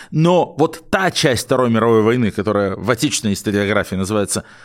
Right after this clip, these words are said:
Великой Отечественной войной сорок первого сорок пятого года, она была действительно народной и, соответственно, породила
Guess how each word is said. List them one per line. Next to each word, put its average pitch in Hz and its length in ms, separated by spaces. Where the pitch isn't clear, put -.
Великой 127 460
Отечественной 226 380
войной 104 300
сорок 113 240
первого 98 200
сорок 110 240
пятого 107 260
года, 107 260
она 156 200
была 117 240
действительно 113 420
народной 104 460
и, 226 120
соответственно, 160 720
породила 160 1000